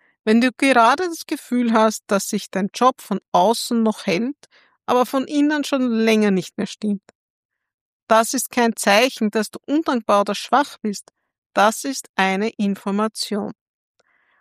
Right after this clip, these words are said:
Du musst noch nicht wissen, wohin. Du darfst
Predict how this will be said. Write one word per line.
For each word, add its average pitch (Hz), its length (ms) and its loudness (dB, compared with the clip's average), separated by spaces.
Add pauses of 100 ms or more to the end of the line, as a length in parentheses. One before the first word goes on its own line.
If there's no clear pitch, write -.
(140)
Du 269 120 0
musst 339 380 2
noch 240 160 2
nicht 214 300 -4
wissen, 190 500 -2
wohin. 185 500 -2 (360)
Du 214 180 -14
darfst 220 400 2